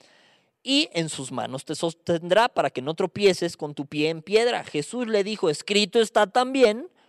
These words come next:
respondió bíblicamente también, "no tendrás,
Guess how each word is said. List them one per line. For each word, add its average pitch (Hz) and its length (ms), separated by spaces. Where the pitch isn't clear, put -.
respondió 120 800
bíblicamente 156 760
también, 214 340
"no 226 240
tendrás, 208 640